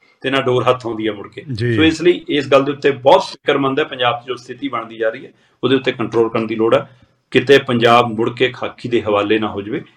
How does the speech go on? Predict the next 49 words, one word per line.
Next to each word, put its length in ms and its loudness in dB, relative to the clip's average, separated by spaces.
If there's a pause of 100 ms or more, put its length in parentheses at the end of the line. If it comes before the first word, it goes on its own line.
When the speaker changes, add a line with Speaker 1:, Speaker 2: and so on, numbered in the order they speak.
Speaker 1:
ਇਹਦੇ 120 2
ਉੱਤੇ 160 -2
ਮੰਥਨ 340 -4
ਦੀ 100 -12
ਲੋੜ 180 -16
ਹੈ। 60 -20 (140)
Speaker 2:
ਹੂੰ। 280 -6 (140)
ਦੀਪਕ 220 -4
ਜੀ, 100 -4
ਇਹ 60 -4
ਦੱਸਿਓ, 480 -4 (420)
ਹੁਣ 80 -4
ਭਾਜਪਾ 400 -4
ਵੱਲੋਂ 260 -4
ਕੀ 120 -4
ਦਿੱਲੀ 360 -4
ਦੇ 80 -4
ਵਿੱਚ 160 -4
ਜਿਹੜੀਆਂ 260 -4
ਕੁਝ 180 -6
ਅਹਿਮ, 400 -2 (300)
ਆਮ 420 -2
ਜਿਹੜੀਆਂ 280 -2
ਕੁਝ, 220 -4
ਅਮ, 420 -2
ਕਹਿ 200 -8
ਲਓ 60 -2
ਖਾਸ 320 -4
ਸੜਕਾਂ 320 -4
ਨੇ, 220 -6 (680)
ਉਹਨਾਂ 120 -6
ਦੇ 100 -4
ਨਾਮ 280 0
ਵੀ 80 -2
ਬਦਲੇ 300 -4
ਜਾਣੇ 240 -2
ਨੇ 120 -2
ਜੀ? 120 -4
Speaker 1:
ਦੇਖੋ, 520 2
ਇਹ 380 8 (640)
ਕਾਫੀ, 420 2 (320)
ਅਹ, 280 -2
ਲੰਮੇ 320 4
ਸਮੇਂ 260 0
ਤੋਂ, 120 -2
ਖਾਸ 260 2
ਕਰ 160 4
ਜਦ 200 0
ਤੋਂ 260 -2